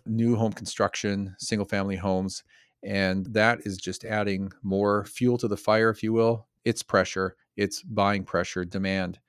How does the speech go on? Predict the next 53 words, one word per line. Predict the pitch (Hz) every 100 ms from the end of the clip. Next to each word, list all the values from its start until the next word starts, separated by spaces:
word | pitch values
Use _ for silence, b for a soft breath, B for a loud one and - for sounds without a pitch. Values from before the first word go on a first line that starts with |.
| -
So | - 113 104 98 -
great | 104 113 135
if | 151
you | 143
own | 139
real | 131 113
estate, | 104 107 107 - _
great | - 107 104 117
if | -
you're | 131
a |
real | 117 104
estate | 101 101
investor. | 92 90 - 87 90 B B B B -
This | 98
is | 107
why | 98 104
you | 98
should | - 98 87
be | 90
building | 87 90 113 135
your | 123
portfolio | - 104 - 95 92 90 90
and | 90
stacking | - - - 98 101 110 104
the | 98
amount | 92 98
of | 98
inventory | 104 113 107 107 98
that | 92 85
you | 101 -
own. | 139 123 101 98 98 B B B
Buy | - 104 104
as | 92
much | 87 85 120
as | 104
you | 107
can, | - 101 101
as | 90 -
fast | 98 95 -
as | 92
you | 90
can. | - 95 95 95 92 -
Everybody's | 104 110 117 107 101 95
got | 95 90
a |
different | 85 101 - 87
speed | - - - 135 120 101
at | 85
which | 95 -
they | 98
can | - 92
acquire | - 135 123 92 98